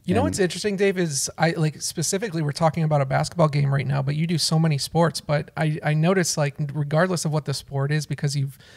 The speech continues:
Speaker 1: done it for a while, there are certain areas within that timeline of the event that are just kind of like, um, I don't wanna say machine work, but, you know, when that,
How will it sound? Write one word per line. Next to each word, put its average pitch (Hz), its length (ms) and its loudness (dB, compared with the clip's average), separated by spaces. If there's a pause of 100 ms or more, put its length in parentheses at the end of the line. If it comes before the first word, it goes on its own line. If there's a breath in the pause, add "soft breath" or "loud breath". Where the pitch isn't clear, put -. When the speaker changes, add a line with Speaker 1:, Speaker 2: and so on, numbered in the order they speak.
(160 loud breath)
Speaker 1:
done 151 160 4
it 165 100 0
for 160 140 2
a 143 80 6
while, 147 400 4
there 160 260 0
are 165 280 2
certain 190 480 0
areas 151 560 0
within 160 680 0 (100)
that 139 300 -2
timeline 151 580 0 (120)
of 147 180 -4
the 151 100 -2
event 135 460 -2 (460 soft breath)
that 156 160 6
are 151 100 4
just 151 360 0
kind 165 180 2
of 151 120 2
like, 147 300 0 (140)
um, 135 400 -2
I 165 60 2
don't 185 80 4
wanna 185 120 2
say 165 160 0
machine 147 560 0
work, 196 320 -2
but, 143 220 2 (300 loud breath)
you 165 60 2
know, 156 100 6
when 147 180 2
that, 180 320 4